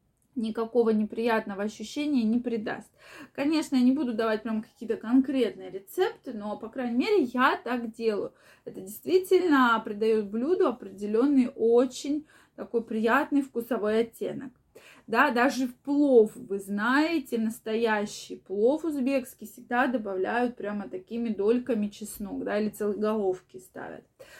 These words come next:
Поэтому я думаю, что обязательно нужно чеснок внедрять в салаты,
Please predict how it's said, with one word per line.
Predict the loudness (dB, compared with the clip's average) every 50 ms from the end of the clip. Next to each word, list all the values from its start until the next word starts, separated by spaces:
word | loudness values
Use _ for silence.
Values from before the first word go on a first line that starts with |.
| -18 -18 -8 -2
Поэтому | 0 2 2 4 2 2 4 4 6 6 8 8 6 6 4 4
я | 2 0 0 2 2 2 2 4
думаю, | 4 4 6 4 4 2 0
что | -8 -6 -4 -2 0 0 0 0 0 -2 -2
обязательно | -4 -4 -2 -2 -2 2 2 4 4 4 2 2 -2 -4 0 2 2 4 2
нужно | 2 0 0 0 0 0 0 -2 -2 -2
чеснок | -4 -10 -14 -12 -8 -6 -4 -4 -4 -6 -4
внедрять | -2 0 2 2 2 0 0 -4 -2 -4 -6 -8
в | -10 -8
салаты, | -4 0 2 4 4 4 4 2 2 0 0 0 -2 -4 _ _ -8 -4 -2 -2 -2 -4